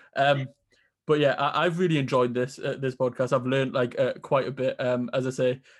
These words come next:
I came into some things, I Googled some things the night before just to, to understand a bit of, of things, but, uh, uh, and have some sort of ground to, to stand on in the conversation. But, uh, I feel like, um,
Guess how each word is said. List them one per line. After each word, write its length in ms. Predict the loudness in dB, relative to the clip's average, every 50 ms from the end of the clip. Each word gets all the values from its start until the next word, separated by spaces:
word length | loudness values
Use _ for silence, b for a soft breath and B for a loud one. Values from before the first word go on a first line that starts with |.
| b b
I 100 | -4 0
came 220 | 2 2 2 2
into 200 | 2 0 -2 -4
some 300 | -2 0 0 2 2 0
things, 320 | 0 0 0 0 2 2 0
I 60 | 0
Googled 420 | 0 0 0 0 2 0 -2 -2
some 200 | -2 -4 -4 -4
things 200 | -4 -4 -4 -2 -2
the 60 | 0
night 200 | 2 2 0 0
before 340 | -2 -4 -4 -2 0 0 0
just 240 | 0 -2 -4 -2 -2
to, 220 | -2 0 0 -2 -4 B B B -14 B
to 140 | 0 2 2
understand 560 | 2 2 2 0 -2 0 2 2 2 2 2 0
a 40 |
bit 360 | -2 -2 -2 0 0 0 0 0
of, 240 | 0 0 -2 -2
of 240 | -4 -4 -4 -4 -2
things, 280 | -2 -2 -2 -2 -4 -4
but, 160 | -4 -4 -2
uh, 280 | 0 0 0 0 0 0
uh, 120 | 0 0 0 -2 _ -8 -4
and 140 | -2 -2 0
have 220 | 0 0 -2 -2
some 160 | -4 -8 -8 -6
sort 240 | -6 -4 -4 -4
of 120 | -6 -6 -10 b b b b b b b b _ _
ground 400 | -2 2 2 2 2 2 0 -2
to, 220 | -2 -2 -2 -4 -6 -6 -6
to 80 | -6
stand 320 | -2 -2 0 0 2 2 0
on 100 | 0 0
in 60 | 0
the 80 | 0
conversation. 680 | 0 0 0 0 -2 -2 -2 0 0 -2 -2 -4 -6 -4
But, 240 | -2 -4 -4 -2
uh, 160 | -2 -4 -4 -4
I 40 | -6
feel 180 | -6 -4 -2 0
like, 220 | 0 -2 0 0
um, 320 | 0 0 0 -2 -4 -6